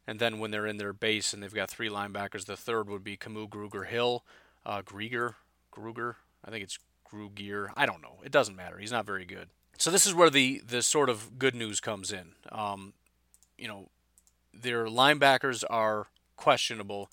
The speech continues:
Their cornerbacks are questionable. Their safeties are okay.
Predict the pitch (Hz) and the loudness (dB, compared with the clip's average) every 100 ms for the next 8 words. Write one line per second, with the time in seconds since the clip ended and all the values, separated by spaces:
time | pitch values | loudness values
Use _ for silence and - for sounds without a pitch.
0 | - _ _ 120 - - 175 170 135 120 | -20 _ _ -6 -4 2 4 6 6 6
1 | 113 - 123 120 - 123 - 123 113 113 | 4 0 -6 -6 -2 0 0 -4 -4 -2
2 | 110 - 143 127 - 117 113 107 107 - | -2 0 0 0 -2 -2 0 0 -2 0
3 | 113 - 101 80 - | -2 -2 -8 -8 -14